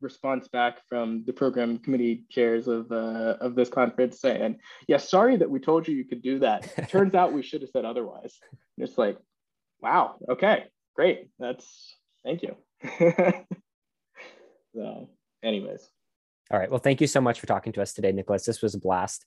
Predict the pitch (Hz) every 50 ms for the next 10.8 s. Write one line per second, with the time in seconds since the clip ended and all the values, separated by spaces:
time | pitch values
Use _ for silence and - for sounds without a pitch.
0 | _ _ _ _ _ _ - 104 104 101 101 95 95 98 - - 117 113 - 127
1 | 117 117 - 120 113 98 113 113 113 - 104 104 104 104 101 98 104 107 107 110
2 | 113 117 - - 107 104 101 98 95 95 95 92 92 90 - _ _ _ - 107
3 | 107 104 110 98 107 107 107 107 104 107 107 104 - - 107 101 107 107 101 -
4 | - 104 101 104 98 98 - - 95 95 104 123 147 165 - - - _ _ _
5 | - 107 101 95 95 95 92 92 95 92 95 92 87 87 87 90 90 - - -
6 | 98 87 85 87 87 - - 98 90 87 - - - _ - _ _ _ - -
7 | 85 - - 95 - 98 92 95 92 92 90 92 92 92 - - - 98 90 -
8 | - 95 98 87 95 101 110 110 107 107 107 110 - - 101 95 92 90 90 87
9 | - 90 90 78 78 - 90 87 87 95 101 110 123 131 - - 170 190 202 -
10 | - 107 104 101 98 98 95 98 92 98 95 92 92 92 92 90